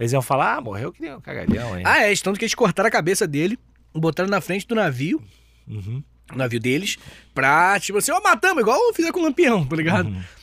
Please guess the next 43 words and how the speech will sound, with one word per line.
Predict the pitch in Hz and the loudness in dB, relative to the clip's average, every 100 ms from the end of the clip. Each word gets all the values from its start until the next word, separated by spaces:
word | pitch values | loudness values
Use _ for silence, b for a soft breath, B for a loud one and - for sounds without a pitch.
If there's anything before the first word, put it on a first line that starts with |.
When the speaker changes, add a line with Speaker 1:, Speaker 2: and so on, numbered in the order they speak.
| - | -12
Speaker 2:
Bo-, | 127 127 | -10 -8
pra | 147 156 | -4 -2
mostrar | 175 - 175 | -2 0 -2
pra | 220 | 0
galera, | 220 220 156 143 | 2 2 2 0
assim. | 123 104 101 - _ - | -2 -8 -14 -20 _ -8
Speaker 1:
Aqui | 107 - 135 | -8 -6 -6
Speaker 2:
Com | 135 143 | 2 4
Speaker 1:
pira-, | 135 | 4
Speaker 2:
orgulho. | 131 131 | 2 0
Speaker 1:
pirata | 143 143 175 | 4 4 4
não | 208 | 2
se | 202 | 0
cria. | 175 165 117 90 - _ | 2 2 2 -2 -12 _
Speaker 2:
Pirata | - 123 107 - | 0 0 0 -4
não | 113 | -4
se | - 160 | -4 -2
cria. | 220 147 101 - - b b - | 0 -2 -4 -14 -20 b b -12
Se | 117 | -6
matamos | 117 - 123 123 | -6 -6 -6 -6
o | 123 | -4
Barba | 123 123 131 165 | -4 -2 0 2
Negra | 165 165 214 330 _ - | 2 4 2 -2 _ -12
Speaker 1:
Imagina | 139 135 131 202 | -8 -4 -2 -2
tu. | - 226 202 120 - | 0 4 4 4 -2
Speaker 2:
Imagina | 120 117 160 202 | -6 -2 -2 0
tu. | 226 156 113 B - | 0 0 -2 B -10
Speaker 1:
Jorge. | 104 127 113 101 - | -2 0 0 -4 2
Speaker 2:
É, | 208 214 139 | 4 4 2
<laughs> | - 285 | 2 0
tu | 277 | 4
ia | 214 208 | 6 6
falar | 214 196 180 | 4 4 4
Jorge. | 165 165 B - | 2 0 B -4
Speaker 1:
É, | |
Speaker 2:
A | |
gente | 120 220 208 | 0 2 2
Speaker 1:
Gustavo | - - | 4 2
Speaker 2:
sempre | 131 | 4
fala | 185 196 | 6 6
Speaker 1:
Jorge. | 185 175 170 160 151 | 6 4 4 4 2
Speaker 2:
Jorge, | |
é. | 143 | -2